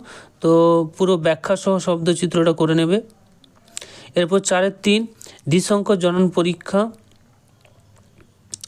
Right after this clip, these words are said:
মটর গাছের ক্ষেত্রে। অথবাটা রয়েছে বর্ণান্ধ ব্যক্তিকে ট্রেন চালানো, চালানোর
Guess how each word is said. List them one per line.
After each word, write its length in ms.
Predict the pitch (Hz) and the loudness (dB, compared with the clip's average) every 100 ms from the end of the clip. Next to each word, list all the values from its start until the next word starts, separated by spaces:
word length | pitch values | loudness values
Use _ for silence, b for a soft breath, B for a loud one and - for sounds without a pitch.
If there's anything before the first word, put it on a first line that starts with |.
| - - - b b - | -20 -20 -20 b b -4
মটর 280 | 156 165 180 | -2 0 2
গাছের 260 | 180 175 170 | 0 0 2
ক্ষেত্রে। 420 | 165 160 - 190 - - _ _ _ _ _ - - B B B 117 | 0 0 -4 -6 -8 -20 _ _ _ _ _ -20 -20 B B B -8
অথবাটা 400 | 160 165 202 202 | -4 0 0 2
রয়েছে 380 | 202 202 190 226 | 2 2 2 0
বর্ণান্ধ 500 | 196 165 185 220 226 | 2 0 2 0 0
ব্যক্তিকে 500 | 226 196 190 226 220 | 0 0 -2 0 0
ট্রেন 340 | 220 202 202 202 | 0 0 0 2
চালানো, 500 | 190 190 196 208 185 | 0 0 2 0 0
চালানোর 540 | - 180 196 202 185 | 0 0 2 0 -2